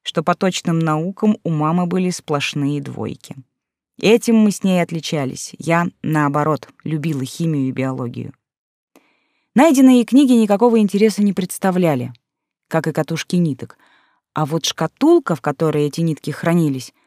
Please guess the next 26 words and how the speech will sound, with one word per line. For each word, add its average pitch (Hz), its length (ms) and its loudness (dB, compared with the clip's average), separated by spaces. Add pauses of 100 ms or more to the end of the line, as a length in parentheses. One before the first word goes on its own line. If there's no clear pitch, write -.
(300)
показалась 233 440 -2
красивой. 135 600 -6 (680)
Вообще-то 190 360 0
я 196 140 2
небольшой 196 440 2
любитель 175 400 2
всяких 156 400 -2
антикварных 156 680 -2
штук, - 320 -2 (360)
но 170 140 2
эта 240 180 2
вещица 175 380 -4
мне 160 140 -2
понравилась. 147 580 -4 (760)
Снаружи 233 500 2
она 214 160 2
была 214 200 2
металлической, 208 800 -2 (320)
оловянной, 147 680 0 (440)
кажется, 131 600 -8 (340)
с - 120 -16
лаконичными 170 680 0
узорами 160 440 -2
на 156 140 -4
крышке, - 460 -10 (560)
напоминающими 151 1000 0